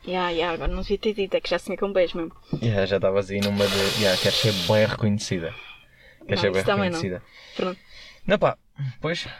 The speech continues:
Speaker 2: foram, mas eu não, por acaso, eu quero se-,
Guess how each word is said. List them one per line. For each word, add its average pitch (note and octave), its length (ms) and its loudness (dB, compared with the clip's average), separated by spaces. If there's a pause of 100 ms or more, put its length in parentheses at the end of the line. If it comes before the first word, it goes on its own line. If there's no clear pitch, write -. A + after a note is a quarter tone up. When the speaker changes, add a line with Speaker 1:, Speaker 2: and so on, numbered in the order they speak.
(580)
Speaker 2:
foram, D3 320 2 (420)
mas E3 200 4
eu E3 40 2
não, E3 220 0
por D#3+ 100 0
acaso, D#3+ 340 0
eu D#3 140 0
quero D#3 280 2
se-, - 300 -6